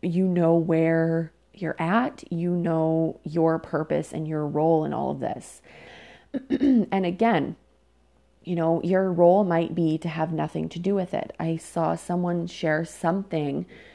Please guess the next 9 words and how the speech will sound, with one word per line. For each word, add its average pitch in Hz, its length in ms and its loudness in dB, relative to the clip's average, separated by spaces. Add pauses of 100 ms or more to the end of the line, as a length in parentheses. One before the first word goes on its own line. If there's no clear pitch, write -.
(680)
I 185 60 -6
think 175 240 -2
it - 80 -4
was 180 140 -2
on 165 120 0
Instagram, 160 840 -2
and 165 540 0
it 170 140 2
was 160 600 -2